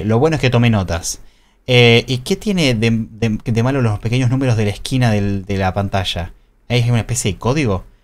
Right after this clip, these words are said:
Mejor voy a, a, a validarlo. Phil Clark. Uno, dos, tres. Uno, dos, tres.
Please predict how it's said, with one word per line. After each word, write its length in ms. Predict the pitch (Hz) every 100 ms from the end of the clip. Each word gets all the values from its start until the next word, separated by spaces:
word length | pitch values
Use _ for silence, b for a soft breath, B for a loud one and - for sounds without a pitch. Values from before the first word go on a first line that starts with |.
| _ _
Mejor 280 | - - 196
voy 120 | 165
a, 60 | 127
a, 400 | 117 104 107 113
a 260 | 110 110 117
validarlo. 440 | 113 117 101 92
Phil 280 | - 139 123
Clark. 320 | 110 85 - - - - - - - - - - _ - - - - - - -
Uno, 340 | 139 147 165 -
dos, 280 | 90 110 -
tres. 420 | 160 104 - - - - - - - 95
Uno, 100 | 95
dos, 160 | 80
tres. 380 | - - - -